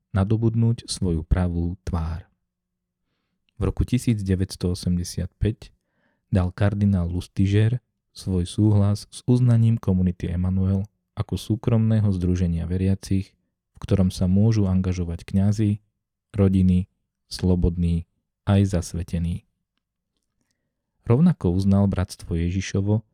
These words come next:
ako súkromné združenie veriacich rozličných životných stavov. V stanovách Bratstva Ježišovho jedna osobitná kapitola riešila vzťahy medzi komunitou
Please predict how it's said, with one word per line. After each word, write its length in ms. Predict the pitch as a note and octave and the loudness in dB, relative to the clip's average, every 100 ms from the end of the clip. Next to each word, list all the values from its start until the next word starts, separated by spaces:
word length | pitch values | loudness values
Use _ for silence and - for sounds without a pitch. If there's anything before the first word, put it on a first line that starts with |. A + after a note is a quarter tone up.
| _ _ _ _ - | _ _ _ _ -8
ako 200 | - F2+ | -4 -4
súkromné 640 | - A2 - A#2+ A#2+ A#2 | 0 -2 2 2 4 4
združenie 480 | G#2+ F2+ F#2 F#2 F#2 E2+ | 4 2 2 2 2 0
veriacich 640 | E2+ F2+ F#2+ - G2 G2 _ | 0 0 -2 -4 -4 -4 _
rozličných 640 | G#2+ G#2+ A2 G#2+ - G#2 F#2 | 0 0 0 0 2 2 2
životných 480 | F2+ F#2 - F#2 | 0 -2 -2 -2
stavov. 560 | - - E2+ D#2 - A2+ _ _ _ _ _ _ _ _ _ _ _ | -2 -6 -4 -4 -8 -12 _ _ _ _ _ _ _ _ _ _ _
V 60 | |
stanovách 560 | - G2+ B2+ G2+ E2+ F2 | -4 0 2 0 -2 -2
Bratstva 480 | F2+ G2 - F2 E2+ | -2 -4 -6 -2 -2
Ježišovho 720 | F#2 F#2+ - F#2+ F#2+ G2 G2+ - | -2 -4 -2 0 0 0 -2 -2
jedna 320 | G2 F2+ E2+ | -2 0 0
osobitná 720 | G#2 - G#2+ G#2 - F#2 E2+ | -2 -2 -2 -2 -2 -4 -4
kapitola 560 | - F#2 F#2+ G2 F#2 F2+ | -6 -4 -4 0 0 0
riešila 480 | F2 - F#2 E2+ - | -2 -4 -4 -4 -4
vzťahy 320 | - E2+ F2+ | -6 -4 -2
medzi 320 | F#2 F2 - | -2 -2 -6
komunitou 800 | - F#2 F#2 F#2+ - G#2 G#2 | -2 0 2 0 -2 0 0